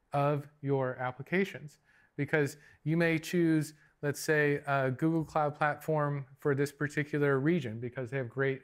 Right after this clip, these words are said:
regionality, let's say, in Europe. Or you may use, uh, Linode Akamai because our Kubernetes engine is so simple and, and powerful. Or you may use, you know, Azure for something else. So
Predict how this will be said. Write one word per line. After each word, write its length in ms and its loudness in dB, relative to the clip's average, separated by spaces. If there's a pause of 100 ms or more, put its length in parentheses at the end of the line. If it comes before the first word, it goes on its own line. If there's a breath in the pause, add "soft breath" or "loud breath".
(140)
regionality, 500 -4
let's 180 -6
say, 160 -4
in 80 -6
Europe. 340 -2 (420 soft breath)
Or 120 2
you 140 4
may 180 2
use, 420 4 (320)
uh, 360 2
Linode 360 0
Akamai 480 -2
because 520 0 (300)
our 160 0
Kubernetes 540 0
engine 360 -8
is 120 -10
so 140 -4
simple 580 -6
and, 220 -8 (160)
and 260 -10
powerful. 640 -6 (440 soft breath)
Or 140 2
you 80 2
may 160 2
use, 340 2
you 80 -2
know, 100 0
Azure 440 0
for 160 -6
something 340 -6
else. 200 -6
So 280 2